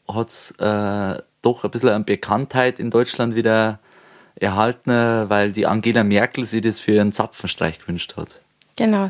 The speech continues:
Speaker 2: daher hat man's wieder ein bisschen
Speaker 1: Und so
Speaker 2: kennt
Speaker 1: hat man's
Speaker 2: vielleicht.
Speaker 1: wieder ein bisschen mehr in, im, im Kopf, mehr in, in der Erinnerung gehabt, ja.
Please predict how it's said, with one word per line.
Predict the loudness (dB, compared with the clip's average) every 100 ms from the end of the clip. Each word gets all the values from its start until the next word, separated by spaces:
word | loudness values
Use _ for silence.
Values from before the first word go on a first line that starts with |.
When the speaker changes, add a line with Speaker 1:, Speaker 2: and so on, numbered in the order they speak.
| -6
Speaker 2:
daher | -6 -4 -4
hat | -4
man's | -4 -4
wieder | -6 -6
ein |
bisschen | -6 -8 -10 _
Speaker 1:
Und | -4 2
so |
Speaker 2:
kennt | 4 4
Speaker 1:
hat | 4
man's | 2
Speaker 2:
vielleicht. | 2 6
Speaker 1:
wieder | 6
ein | 4
bisschen | 2 2
mehr | 4 4
in, | 4 2 0
im, | 0 0 -2
im | -2 0
Kopf, | 0 0 -2 0
mehr | 2 4
in, | 2 0 0 -4
in | -4 0
der | 0
Erinnerung | 0 -2 -2 -2
gehabt, | -6 -10 -6
ja. | -6